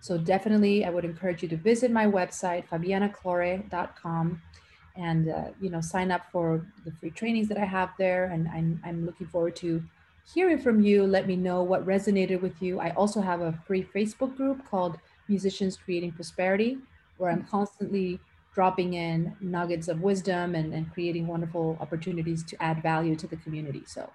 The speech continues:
those are two great places I would encourage your listeners to visit.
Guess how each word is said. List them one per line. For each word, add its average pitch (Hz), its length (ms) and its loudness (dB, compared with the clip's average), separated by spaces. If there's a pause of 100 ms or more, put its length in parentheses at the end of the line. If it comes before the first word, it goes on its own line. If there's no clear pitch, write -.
(200)
those 185 180 -6
are 165 220 -4 (140)
two 202 100 -6
great 165 240 -4
places 156 380 -6
I 160 60 -6
would 165 160 -6 (120)
encourage 165 400 -2
your 156 220 -6
listeners 160 380 -8
to - 100 -14
visit. 151 240 -8